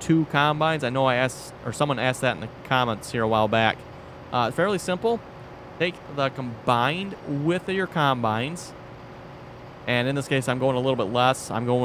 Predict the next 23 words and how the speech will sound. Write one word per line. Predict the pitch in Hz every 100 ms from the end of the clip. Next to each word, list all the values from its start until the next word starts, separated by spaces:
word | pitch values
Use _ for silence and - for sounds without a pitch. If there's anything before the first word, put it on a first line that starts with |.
| 120
with | 104 -
thirteen | 135 127 - 131
and | 120
a |
half | 131 127
meters | 139 135 135 -
for | 127
the |
header. | 131 135 156 156 - -
So | 120
thirteen | 113 170 - 165
and | 156
a | 143
half | 147 147 -
times | 139 147 160
two. | - 151 185 -
We | -
got | 110
two | 147
combines | 147 135 120 127 180 - - - - - - -
for | -
twenty-seven | - 165 165 156 143 151 147 160
meters. | 143 127 185 -